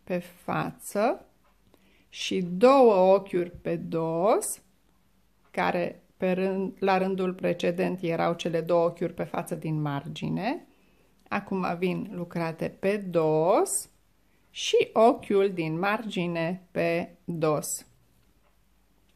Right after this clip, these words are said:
Ne întoarcem pe fața lucrului și ne uităm aici la prima parte a modelului, la primul model de fapt,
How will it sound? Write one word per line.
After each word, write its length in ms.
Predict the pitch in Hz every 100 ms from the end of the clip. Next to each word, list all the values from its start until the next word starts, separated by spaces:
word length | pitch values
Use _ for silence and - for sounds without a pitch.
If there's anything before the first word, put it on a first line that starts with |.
| - - - - - _ _
Ne 120 | 302
întoarcem 720 | 277 254 208 170 170 - 165
pe 120 | 156
fața 480 | 170 - 165 - 160 160
lucrului 600 | 175 - - 254 311 392 466 -
și 260 | - - 240
ne 140 | 226
uităm 640 | 202 190 190 190 202 202 202
aici 640 | - 175 170 165 - - -
la 200 | - 202
prima 560 | 196 180 170 170 170 180 -
parte 540 | 180 180 170 - 170 -
a 120 | 170
modelului, 880 | 170 165 165 160 156 156 170 254 247
la 140 | - 294
primul 340 | - 190 165
model 400 | 165 160 165 170
de 100 | 165
fapt, 420 | - 359 440 -